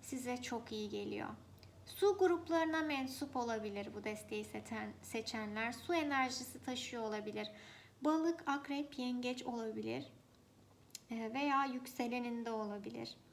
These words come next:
Ve gücünüzü su kenarından alıyorsunuz. Kişisel yeteneklerinizi su kenarında daha rahat icra edebiliyorsunuz. Dere, nehir, e, size iyi geliyor. Yüzmek gibi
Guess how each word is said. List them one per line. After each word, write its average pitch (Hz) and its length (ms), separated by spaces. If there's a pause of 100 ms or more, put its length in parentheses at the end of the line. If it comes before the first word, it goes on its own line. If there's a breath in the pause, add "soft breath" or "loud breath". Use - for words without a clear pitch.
(800)
Ve 311 320 (420 loud breath)
gücünüzü 311 680
su 349 240
kenarından 208 640
alıyorsunuz. 208 680
Kişisel 302 560
yeteneklerinizi 254 1080 (280 loud breath)
su 330 200
kenarında 269 640
daha 285 280
rahat 285 280 (100)
icra 269 500
edebiliyorsunuz. 220 880 (360)
Dere, 277 360
nehir, 254 420 (480 loud breath)
e, 226 280
size 269 320
iyi 262 280
geliyor. 208 360
Yüzmek 285 760
gibi 285 540